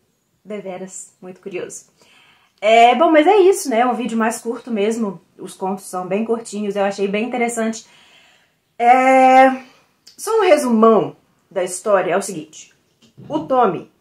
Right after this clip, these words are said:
ele acaba trabalhando, né, pra Scotland Yard. E ele é direcionado pra um escritório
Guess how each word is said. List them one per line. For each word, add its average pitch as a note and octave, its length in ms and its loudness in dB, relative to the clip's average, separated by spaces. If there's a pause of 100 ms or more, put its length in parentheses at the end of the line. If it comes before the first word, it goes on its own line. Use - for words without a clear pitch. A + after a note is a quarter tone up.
ele F#3+ 200 0
acaba G3 340 0
trabalhando, G#3+ 600 0
né, G3 140 -2
pra F3+ 180 -8
Scotland F#3 440 -8
Yard. - 280 -6 (880)
E G#3 840 -4
ele G3 200 -4
é G#3+ 260 -2 (360)
direcionado A#3 1080 -4 (380)
pra G3+ 420 -2
um G#3 300 -4
escritório G#3 720 -4